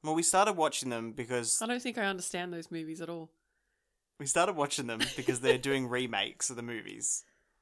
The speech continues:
Speaker 2: Yeah, by Jordan Peele, right?
Speaker 1: Yeah, so I assume it's gonna be good. But I don't really know what the movies are going for because I think their structure's a little bit off. 'Cause it's, you summon the Candyman and he's supposed to appear behind you and kill you. And sometimes he does that.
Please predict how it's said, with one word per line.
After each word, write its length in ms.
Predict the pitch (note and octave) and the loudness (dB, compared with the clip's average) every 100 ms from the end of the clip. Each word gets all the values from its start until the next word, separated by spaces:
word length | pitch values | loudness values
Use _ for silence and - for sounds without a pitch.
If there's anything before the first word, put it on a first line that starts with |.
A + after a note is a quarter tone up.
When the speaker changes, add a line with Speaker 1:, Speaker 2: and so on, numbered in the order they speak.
| _ - | _ -4
Speaker 2:
Yeah, 240 | A#3 F3+ | 2 2
by 360 | E3+ G3+ G3 G3 | 2 2 2 2
Jordan 380 | - G#3 G3 F3 | 0 0 0 -2
Peele, 240 | A3 F3 | -2 -2
right? 280 | - F#2+ B3+ - | -2 -4 -4 -4
Speaker 1:
Yeah, 160 | F3+ A#2+ | -2 0
so 340 | D3+ C#3+ D3 - | 2 2 2 -2
I 140 | E3+ | -2
assume 360 | E3+ - A#3+ G#3+ | 2 2 2 0
it's 140 | - | 0
gonna 160 | D3 C3 | 0 -4
be 100 | A2+ | -2
good. 320 | D#3 A#2+ - - _ _ _ _ _ _ _ - | -2 -2 -4 -14 _ _ _ _ _ _ _ -2
But 100 | F3 | 2
I 60 | F3+ | 6
don't 220 | G3+ G#3+ | 6 4
really 200 | G#3 F3+ | 4 2
know 100 | E3+ | 2
what 120 | D#3+ | 2
the 60 | D3 | 0
movies 300 | D3 C#3 C3 | -2 -2 -4
are 60 | |
going 260 | C3 D3 D3 | 0 2 0
for 240 | - G#2+ | -4 -6
because 500 | G#2 A#2 B2 - - - - | -6 -4 2 4 4 0 -8
I 60 | |
think 120 | C3+ F#3 | -6 -2
their 100 | F3 | 2
structure's 640 | - C3+ A#2 - D3+ D3 | 2 2 2 2 2 2
a 60 | |
little 180 | D3+ D#3 | 0 0
bit 80 | D3 | 4
off. 420 | D3+ C4 - - - - _ - _ _ _ _ _ - | 6 4 2 -12 -16 -20 _ -20 _ _ _ _ _ -10
'Cause 160 | D3+ D3+ | -4 -2
it's, 400 | D3 - - - _ _ | 4 6 6 2 _ _
you 320 | C#3 D3 C#3+ | -4 -2 -2
summon 420 | C3+ - F3+ E3+ D#3+ | 2 4 6 4 2
the 80 | |
Candyman 760 | D3 D#3 D3 C#3+ B2 A2 G#2+ A#2+ _ _ _ _ _ _ _ _ | 2 2 2 2 0 0 -2 -8 _ _ _ _ _ _ _ _
and 100 | C3+ | -4
he's 100 | C3+ B2+ | 0 0
supposed 260 | - C3+ | 0 0
to 60 | C3+ | 0
appear 260 | B2+ C#3+ C3+ | -2 -2 -4
behind 300 | B2+ C3 B2 | 0 -2 -2
you 60 | B2 | -4
and 80 | B2 | -4
kill 160 | C3+ | -4
you. 120 | A2+ G#2+ | -4 -4
And 160 | B2+ | 4
sometimes 600 | - - G3+ G#3 G3 G3 | 6 6 2 0 0 0
he 80 | F#3 | 0
does 260 | F#3+ G3 F#3+ | 2 4 4
that. 260 | A#2 - | 2 0